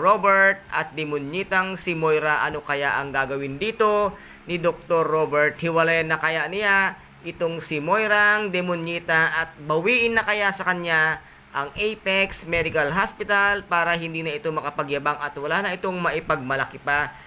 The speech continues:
dahil mas lalo lamang siyang yumabang nang nakuha niya ang Apex Medical Hospital? At eto na nga ang pagkakataon na bawiing muli ni Doc R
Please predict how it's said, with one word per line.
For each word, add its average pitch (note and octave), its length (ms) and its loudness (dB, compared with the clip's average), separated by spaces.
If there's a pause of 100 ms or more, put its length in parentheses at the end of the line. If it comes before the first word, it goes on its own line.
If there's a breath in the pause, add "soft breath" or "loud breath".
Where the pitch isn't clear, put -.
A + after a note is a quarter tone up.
(140 loud breath)
dahil D3 720 -4
mas D3+ 240 -6
lalo G3 320 0
lamang F#3+ 400 -2
siyang F3+ 240 -2
yumabang D3+ 640 0
nang C#3+ 240 -4
nakuha C#3+ 480 -4
niya C3+ 240 -2
ang A#2+ 220 -4 (100)
Apex F3 560 -2
Medical C#3+ 560 0
Hospital? C3+ 480 -4 (400 loud breath)
At C3 80 -6 (160)
eto E3+ 240 -4
na D#3+ 80 0
nga D3+ 240 2
ang D3+ 160 -6
pagkakataon F#3+ 1120 -2 (240)
na D3+ 160 0
bawiing G#3 480 2
muli F#3 480 2
ni F3 160 -2
Doc D#3 320 2
R D3 160 2